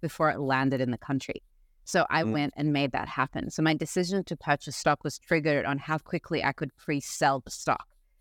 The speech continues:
Speaker 1: So we, we bootstrapped the business. I didn't have the luxury of,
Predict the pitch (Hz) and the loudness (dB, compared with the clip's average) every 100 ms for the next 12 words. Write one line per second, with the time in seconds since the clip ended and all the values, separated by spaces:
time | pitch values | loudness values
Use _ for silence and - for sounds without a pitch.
0 | _ - 190 170 220 175 208 175 202 - | _ -2 2 2 2 2 0 0 -2 -2
1 | 185 147 - 135 131 127 123 160 - _ | 0 0 -2 -6 -4 -4 -6 -8 -14 _
2 | _ _ - 156 175 170 - - 165 170 | _ _ -2 0 2 0 -4 0 2 2
3 | 160 151 143 - - 151 139 139 - 135 | 0 2 0 0 -4 0 0 0 0 2
4 | 135 | 0